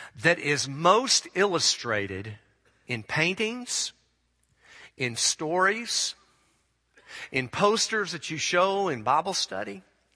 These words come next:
the one person that the artists, the most famous artists throughout the centuries, throughout history, have sought to picture, Jesus. There is not one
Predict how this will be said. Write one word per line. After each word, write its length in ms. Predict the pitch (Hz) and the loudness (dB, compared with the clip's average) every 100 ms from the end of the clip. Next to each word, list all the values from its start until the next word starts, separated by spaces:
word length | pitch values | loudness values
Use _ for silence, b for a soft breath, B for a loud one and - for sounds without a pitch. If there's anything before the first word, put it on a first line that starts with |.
| _ _ _ _ B B B B - | _ _ _ _ B B B B -2
the 140 | 160 | 0
one 460 | 160 151 185 247 277 | 0 2 4 4 2
person 760 | - 208 185 - 165 147 156 B B B - | 0 4 4 4 2 0 -4 B B B 0
that 280 | 139 175 - | 0 0 -2
the 220 | 160 - - | -4 -4 2
artists, 800 | 151 202 226 233 220 - - - - _ 131 | 6 8 6 4 2 0 0 -4 -6 _ -4
the 100 | 139 | 0
most 280 | 175 - | 2 0
famous 460 | - 202 233 240 - - | 4 2 4 2 0 4
artists 440 | 196 208 196 - | 6 6 4 0
throughout 440 | 180 - 185 208 202 - | -2 4 6 4 0 -8
the 60 | 147 | -2
centuries, 800 | - - 214 - - 117 95 - | 0 2 0 -2 -4 -6 -8 -6
throughout 400 | 95 139 151 139 | -6 2 2 2
history, 500 | 113 180 - - 101 B B | 0 0 0 -4 -10 B B
have 180 | - 156 | 0 0
sought 720 | - - - 196 147 107 - | 2 0 2 4 4 2 -4
to 100 | - | -14
picture, 560 | 120 - 165 - - 90 - _ _ _ _ | -8 -4 -2 -2 -6 -10 -20 _ _ _ _
Jesus. 800 | - 185 170 - - - - - _ _ _ _ _ _ _ _ _ _ _ _ | -6 -4 -4 -6 -6 -4 -4 -6 _ _ _ _ _ _ _ _ _ _ _ _
There 160 | 135 131 | -6 -4
is 120 | 120 | -2
not 300 | 131 - 107 | -4 -4 -4
one 460 | 135 175 202 220 | 2 2 2 -2